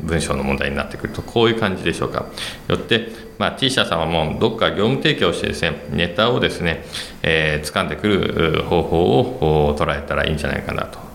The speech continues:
そうしますと、あとは社員の方、二名の方いらっしゃるようですので、その方に定期的に、まあ、メール配信の係と各係ということで、まあ、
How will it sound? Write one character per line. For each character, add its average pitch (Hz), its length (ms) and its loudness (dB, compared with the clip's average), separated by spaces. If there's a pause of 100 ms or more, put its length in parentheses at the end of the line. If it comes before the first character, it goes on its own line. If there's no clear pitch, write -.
そ - 160 2
う 127 40 4
し 131 100 -2
ま 139 80 2
す - 60 -8
と、 113 260 0
あ 107 60 -2
と 110 100 2
は - 240 2
社 104 180 -2
員 82 80 -2
の 73 80 -4
方、 - 380 -2
二 95 120 0
名 80 120 0
の 71 140 -2
方 - 340 -4
い 73 80 2
ら 87 80 0
っ 87 40 -4
し - 80 -6
ゃ 98 40 0
る 78 100 2
よ 73 100 0
う 69 40 -2
で 67 80 -4
す - 100 -6
の 87 100 4
で、 110 220 0 (340)
そ - 140 -2
の 90 100 2
方 87 200 -2
に 110 220 0
定 90 160 2
期 - 80 -8
的 170 220 0
に、 143 240 2 (420)
ま 85 180 2
あ、 - 20 -2
メ 80 160 0
ー - 20 0
ル 80 120 2
配 78 220 -2
信 73 220 -2
の 76 100 0
係 73 400 -2
と - 500 2
各 - 340 -2
係 69 360 -2
と - 140 2
い 71 40 2
う 69 40 -2
こ 73 100 0
と 95 120 2
で、 113 240 2 (440)
ま 76 200 2
あ、 67 80 -4